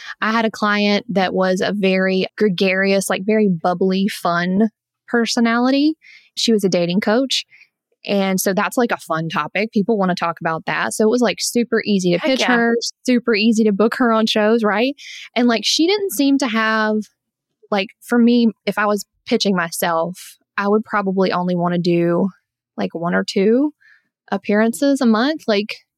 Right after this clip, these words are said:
Speaker 1: 'cause, 'cause that's taxing for me. I know my personal capacity. I know, you know, my personal schedule and all that. And I wanna show up as fully as I can. I don't wanna show up, like, feeling blah because I've already done, like, five interviews this month. But she was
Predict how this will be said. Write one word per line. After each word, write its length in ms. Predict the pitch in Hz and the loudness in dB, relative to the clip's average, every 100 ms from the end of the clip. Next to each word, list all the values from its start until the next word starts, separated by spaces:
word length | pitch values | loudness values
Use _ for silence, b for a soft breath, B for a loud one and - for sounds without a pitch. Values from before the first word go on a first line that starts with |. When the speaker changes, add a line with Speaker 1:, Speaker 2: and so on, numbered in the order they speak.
| - | -18
Speaker 1:
'cause, 260 | - 269 - | -4 -4 0
'cause 260 | 285 294 | 0 0
that's 220 | 269 247 | 0 -4
taxing 460 | - 202 185 - 220 | -4 -6 -4 2 2
for 120 | 226 | 4
me. 300 | 220 214 214 B B B | 2 2 0 B B B
I 80 | 196 | -2
know 120 | 214 | 2
my 160 | 214 208 | 2 0
personal 360 | 214 214 208 | -2 0 -2
capacity. 580 | 202 214 196 - 190 185 | -2 -2 -4 -2 -2 -2
I 60 | - | -2
know, 340 | 180 180 180 | -2 -2 -2
you 80 | 185 | -2
know, 100 | 175 | -2
my 120 | 170 | -2
personal 360 | 180 185 - 170 | -2 -4 -4 -6
schedule 380 | - 170 175 175 | -4 -4 -4 -4
and 80 | 165 | -2
all 120 | 160 | -2
that. 340 | 160 180 277 277 B B B B - | -2 -2 -4 -6 B B B B -4
And 120 | 214 | 0
I 60 | |
wanna 200 | 226 220 | 2 0
show 240 | 190 202 185 | 0 0 0
up 180 | 190 - | 0 -2
as 140 | 185 - | -8 -4
fully 240 | 185 185 | 0 2
as 80 | 175 | 2
I 120 | 175 | 0
can. 260 | 160 175 170 | -4 -6 -4
I 80 | 175 | -4
don't 140 | - | -6
wanna 140 | - 185 | -6 -4
show 180 | - 165 | -2 -2
up, 160 | - - | -2 -4
like, 180 | 180 | -6
feeling 500 | - 175 170 180 180 175 | -4 -6 -6 -6 -6 -6
blah 420 | 180 180 165 151 | -4 -2 0 0
because 300 | 180 180 175 | -2 -2 -2
I've 120 | 175 165 | -2 -4
already 280 | - 185 | -4 -2
done, 240 | 170 170 170 | -2 -2 -2
like, 180 | 170 170 | -4 -4
five 260 | 170 165 | -4 -2
interviews 440 | 165 170 196 220 208 | -2 0 2 0 2
this 220 | 233 - | -2 0
month. 260 | 254 285 - B B B B B - | 0 -2 -8 B B B B B -4
But 160 | 226 | -2
she 200 | - 254 | 0 2
was 160 | 311 | 4